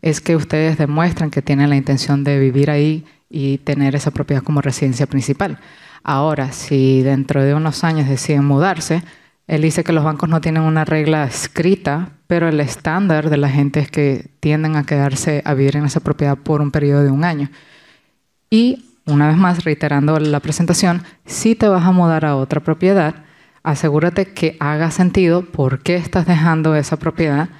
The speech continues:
para comprar otra. Y por lo general, la idea es, si vas a hacer un cambio, generalmente el cambio sería para mejor, no sería dos pasos hacia atrás. Entonces, la propiedad tendría que ser mejor en calidad.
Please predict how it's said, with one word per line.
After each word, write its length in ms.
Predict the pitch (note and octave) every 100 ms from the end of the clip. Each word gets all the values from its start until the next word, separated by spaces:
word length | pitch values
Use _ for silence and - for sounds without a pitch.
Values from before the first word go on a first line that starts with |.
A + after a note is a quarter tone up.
| _ _ _ _ -
para 400 | D#3 C#3+ C#3 -
comprar 420 | C#3 B2 C#3 C3
otra. 380 | F3 E3+ C#3+ - -
Y 200 | D3 C#3
por 240 | - C#3
lo 80 | C#3+
general, 640 | C#3 D#3 E3+ D#3 D#3+ G3 F#3
la 340 | E3 C#3+ C3 C3
idea 580 | C3 C#3 C#3 C#3 C#3+ -
es, 440 | D3+ C#3+ D#3+ - - _ _ -
si 240 | - D3
vas 140 | C3+
a 40 | D3+
hacer 180 | - D3+
un 80 |
cambio, 540 | C#3+ F3+ E3 F3+ A3+ A3 _
generalmente 540 | D3 C3+ B2+ C3+ C3 C#3+
el 120 | -
cambio 240 | B2+ C3
sería 300 | - D3 B2+
para 220 | - B2
mejor, 360 | B2 A#2 G3 D#3+
no 260 | B2 C3+ B2+
sería 520 | C#3+ C3+ C3+ C3 B2 _ -
dos 200 | E3 A2+
pasos 280 | C#3+ D3 C3
hacia 160 | C3+
atrás. 300 | - D#3+ - - - -
Entonces, 280 | - D3 E3
la 100 | D#3+
propiedad 380 | - - D#3+ F#3+
tendría 300 | E3 C#3+ C#3
que 120 | D3
ser 280 | - C#3+ -
mejor 320 | D3 C3 C3+
en 80 | C3+
calidad. 440 | - B2 B2 -